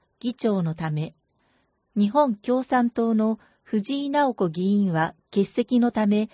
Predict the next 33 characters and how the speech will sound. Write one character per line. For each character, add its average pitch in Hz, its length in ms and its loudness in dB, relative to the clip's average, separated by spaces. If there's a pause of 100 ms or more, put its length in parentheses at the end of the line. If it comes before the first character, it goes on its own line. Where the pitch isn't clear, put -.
(280)
採 294 320 2
決 208 260 -4
に 175 160 -2
は 160 280 -2
加 214 240 4
わ 226 80 4
っ 220 80 0
て - 160 -8
い 202 120 2
ま 190 120 0
せ - 180 -4
ん。 165 120 -8 (580)
今 302 240 0
回 208 220 0
採 285 340 0
決 226 260 -4
に 185 120 0
参 226 260 0
加 254 120 0
し - 100 -8
た 240 120 2
人 233 260 4
数 196 220 -2
は 165 240 0 (320)
二 254 160 0
十 226 260 0
七 185 300 2
名 208 180 2
と 175 140 -2
な 156 140 0
り 156 120 -4
ま 156 140 -2
す。 - 140 -20